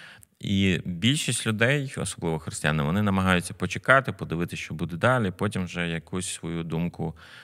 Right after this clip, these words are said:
висловлювати. І мені здається, що цей ефект спрацював із війною, просто вона затягнулася, <laughs> і виявилося, що, ну, потрібно все-таки вже якусь думку мати.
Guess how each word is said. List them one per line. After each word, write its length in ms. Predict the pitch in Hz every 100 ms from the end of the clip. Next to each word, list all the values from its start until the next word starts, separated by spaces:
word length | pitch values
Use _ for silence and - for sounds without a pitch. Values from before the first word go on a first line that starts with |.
| -
висловлювати. 760 | - 87 85 76 69 69 - 64
І 60 | 85
мені 220 | 82 101
здається, 320 | 104 113 104
що 220 | 98 -
цей 360 | 90 98 95 92
ефект 280 | 85 - 95
спрацював 480 | - - - 90 85
із 100 | 85
війною, 380 | 92 120 165 120
просто 320 | - 95 -
вона 160 | 90 90
затягнулася, 760 | 85 90 95 135 113 - 95 95 107 -
<laughs> 240 | - -
і 100 | -
виявилося, 520 | 90 107 101 98 95
що, 560 | - 90 87 85 85 82
ну, 360 | 85 85 - 92
потрібно 420 | - 92 101 87
все-таки 380 | 82 78 85 82
вже 140 | 80
якусь 240 | 80 - 82
думку 300 | 80 78 80
мати. 260 | 76 78